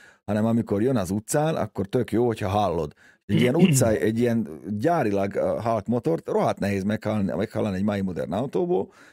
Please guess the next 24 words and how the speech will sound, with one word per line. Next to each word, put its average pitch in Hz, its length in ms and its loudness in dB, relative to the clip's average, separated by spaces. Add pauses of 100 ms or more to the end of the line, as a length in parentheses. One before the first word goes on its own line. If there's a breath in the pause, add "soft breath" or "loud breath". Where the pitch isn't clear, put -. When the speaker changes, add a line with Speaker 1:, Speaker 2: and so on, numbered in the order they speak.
(140)
Speaker 1:
Én 120 140 -2
például, 139 540 2
ö, 78 280 0
van, 123 280 0
van 120 140 2
olyan, 92 220 0
volt 110 180 -2
olyan 80 140 -2
tesztautó - 400 -4
nálunk, 117 200 -2
hogy 139 120 -2
a 151 40 0
mentőt 107 500 0
nem 78 160 -2
hallottam 87 560 -2
meg, 92 280 -2 (560 soft breath)
a - 220 -2
gyors 117 300 0
mentőt, 98 360 0
amik 110 200 0
a 120 60 0
hátam 107 400 0
mögött 127 300 0
jött. 104 420 -2